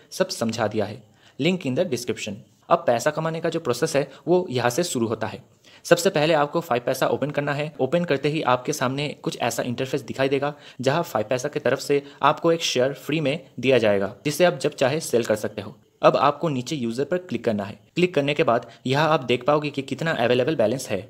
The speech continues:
Then आपको जरा सा नीचे जाना है, यहाँ आपको refer and earn ऑप्शन पर क्लिक करना है। क्लिक करने के बाद आपके सामने एक ऐसा इंटरफेस ओपन होगा। अब दोस्तों, मैं बता दूं, आपको इसका लिंक रेफर करना है अपने दोस्तों को और आपके जितने भी दोस्त उस लिंक पर विजिट करेंगे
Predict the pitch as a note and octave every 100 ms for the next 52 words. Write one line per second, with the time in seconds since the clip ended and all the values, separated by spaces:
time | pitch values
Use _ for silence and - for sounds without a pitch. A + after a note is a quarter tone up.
0 | C3 E3 B2+ B2+ D#3+ A#2+ B2+ C#3 A#2+ A2
1 | C#3+ D3+ D3+ E3 - C3 D#3 - - -
2 | B2 A#2+ D#3+ D#3+ D#3 - B2+ C#3 A#2+ -
3 | D3+ C#3 - A2+ A2+ A2 G2 G#2+ - _
4 | _ - E3 F3 F3 F3 E3 B2 - B2
5 | A#2+ - D3+ D3 B2+ B2+ - E3 - B2
6 | D#3+ C3+ B2+ C3 D#3+ A#2+ B2 A#2+ G#2+ G2+
7 | - - E3 F#3 F#3 E3 D3+ E3 E3+ C3+
8 | C3 - C3+ C#3+ F#3 D#3+ D3+ D#3+ C3 E3
9 | - A#2 A#2+ D#3 E3 E3 F3 D3+ F3+ D3
10 | B2+ - B2 G2+ - _ - C#3+ D3+ E3
11 | D#3 C3+ D#3 E3+ C#3+ C#3+ C#3+ D#3 - C3
12 | D3 D3+ A2+ C#3+ D3+ C#3 D#3+ D3+